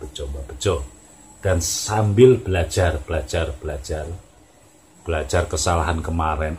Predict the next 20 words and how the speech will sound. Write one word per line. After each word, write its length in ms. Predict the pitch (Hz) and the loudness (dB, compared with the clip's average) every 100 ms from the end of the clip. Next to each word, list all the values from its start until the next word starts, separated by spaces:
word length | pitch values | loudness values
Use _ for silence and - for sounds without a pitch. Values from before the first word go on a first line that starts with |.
| 92 | -4
Oh, 320 | 87 80 71 | 0 0 -2
begini, 560 | 78 - 80 80 78 76 69 - - - - _ _ _ | -8 -6 -6 -4 -6 -8 -12 -20 -20 -20 -20 _ _ _
ada 560 | 85 78 - 90 87 82 82 | -6 -6 0 2 2 2 -2
editing 420 | 90 82 95 90 | -4 -4 0 2
yang, 180 | 90 85 85 85 - - - 92 | 2 2 -2 -4 -10 -20 -12 -4
eh, 580 | 90 90 90 90 87 85 82 | 0 2 2 2 2 2 0
apa, 320 | 113 143 165 160 - | -2 -4 -6 -14 -12
contoh, 400 | - 85 85 104 107 - - _ - - - | -4 -2 0 -2 -4 -12 -20 _ -20 -20 -8
ada 400 | 80 78 95 92 | -6 -2 2 2
yang 240 | 92 85 | 4 4
suaranya 1120 | 85 104 101 101 104 95 98 101 98 95 92 87 85 - - - _ _ _ - - - - - | 4 6 8 8 6 4 2 2 2 2 0 -4 -8 -16 -20 -20 _ _ _ -20 -20 -20 -20 -2
masih 480 | 87 82 98 98 76 - - - - | 0 2 4 4 2 -4 -14 -20 -18
kebanteran 800 | - 82 85 76 87 87 92 90 85 | -10 0 0 2 0 2 4 4 2
atau 240 | 82 85 | 2 0
apa. 400 | 80 - 80 78 - - - | 0 -2 -4 -6 -10 -20 -10
Belajar 380 | 78 73 90 90 | -6 -4 -2 -2
dari 320 | 82 78 82 82 - - - | -2 -2 -2 -4 -8 -20 -8
YouTuber-YouTuber, 960 | 90 87 92 - 78 87 82 - 80 | -6 -4 -6 -6 -6 -4 -6 -4 -8
kreator-kreator 800 | - 85 78 82 73 78 71 76 | -4 -4 -4 -4 -6 -6 -6 -6
yang 160 | 78 73 | -6 -6